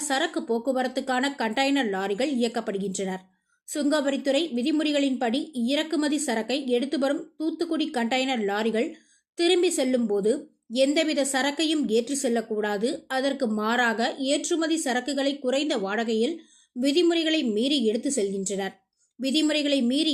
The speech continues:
ஏற்றி செல்வதால் திருப்பூர், கரூர் மாவட்ட கண்டெய்னர் லாரிகள் இயக்கம் பாதிக்கப்படுகிறது.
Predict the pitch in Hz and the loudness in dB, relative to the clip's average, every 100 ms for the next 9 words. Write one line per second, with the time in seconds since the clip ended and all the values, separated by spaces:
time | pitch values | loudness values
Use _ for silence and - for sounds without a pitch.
0 | 233 254 294 285 233 226 220 254 349 - | 2 2 0 -2 0 0 0 -2 -2 -4
1 | 302 320 330 330 - 240 254 277 220 226 | -2 -2 0 -2 0 0 2 2 0 0
2 | 269 277 277 208 214 262 262 220 202 214 | -2 -2 -4 -4 -2 -2 -2 -2 -2 -2
3 | 247 254 190 208 208 269 202 208 262 - | 0 -2 0 -4 -2 -2 0 0 -2 -4
4 | 190 185 190 185 | -6 -4 -2 -4